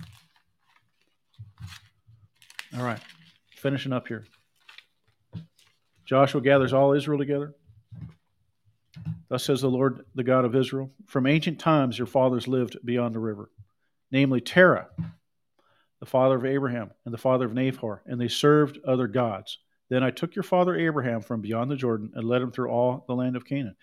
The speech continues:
and multiplied his descendants, and gave him Isaac. To Isaac I gave Jacob and Esau, and to Esau I gave Mount Seir to possess it." All right, so God is the author of the nations, and he even gives the pagan nations their own land. He gave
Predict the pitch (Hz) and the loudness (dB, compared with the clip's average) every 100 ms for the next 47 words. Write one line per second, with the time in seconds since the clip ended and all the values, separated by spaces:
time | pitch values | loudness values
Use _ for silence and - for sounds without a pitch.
0 | - _ - 120 120 131 143 - 135 131 | -20 _ -6 0 2 2 2 4 4 2
1 | 131 127 - 127 - 127 - - 104 123 | -6 -12 -6 -4 -2 -2 -4 -10 -2 0
2 | 113 110 117 143 131 - _ - - _ | 0 -2 0 0 0 -8 _ -20 -20 _
3 | 113 117 123 127 120 120 123 110 123 131 | -2 0 2 0 0 2 2 2 0 2
4 | 127 131 131 160 110 101 113 120 139 135 | 2 2 2 2 -2 -6 -10 -4 -4 -2
5 | 143 131 127 131 135 _ _ _ - 135 | -2 -2 0 0 -2 _ _ _ 0 0
6 | 131 - 147 139 139 - 151 - - _ | 0 -2 -2 -2 -4 -2 -2 -4 -14 _
7 | _ _ _ _ _ _ _ _ _ _ | _ _ _ _ _ _ _ _ _ _
8 | _ _ _ _ _ 127 123 - 135 120 | _ _ _ _ _ -4 -2 -2 -4 6
9 | 143 180 170 - _ _ _ _ _ _ | 8 8 4 -4 _ _ _ _ _ _
10 | _ _ _ - 139 135 127 135 139 139 | _ _ _ 0 0 2 4 8 8 6
11 | 120 123 110 110 117 117 - 101 - 135 | -4 -4 -4 -4 -4 -4 -8 -12 -8 0
12 | 131 156 165 160 151 - - - 160 165 | 2 4 4 2 2 0 -2 2 4 4
13 | 131 127 120 127 123 131 127 147 120 - | 2 0 0 -2 0 0 0 -2 -4 -8
14 | 123 120 156 139 | -6 2 4 4